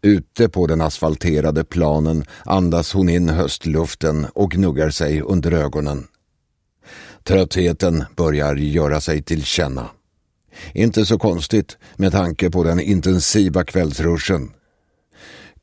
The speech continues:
Köerna var allt annat än korta och sålet från kunderna var mer än vad någon borde stå ut med. Egentligen ganska så spännande att se hur människor stressar med helginhandlingen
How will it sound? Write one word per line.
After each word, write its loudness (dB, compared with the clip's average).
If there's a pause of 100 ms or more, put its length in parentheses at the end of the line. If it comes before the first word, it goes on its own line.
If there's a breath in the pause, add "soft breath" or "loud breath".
Köerna 4
var 0
allt 0
annat 0
än 0
korta 0
och 0
sålet 0
från -2
kunderna 0
var 0
mer 2
än 0
vad 0
någon -2
borde -2
stå 0
ut -6
med. -6 (1000 loud breath)
Egentligen 2
ganska 0
så -2
spännande 0 (180 loud breath)
att 0
se 2
hur 0
människor 0
stressar 0
med -2
helginhandlingen 0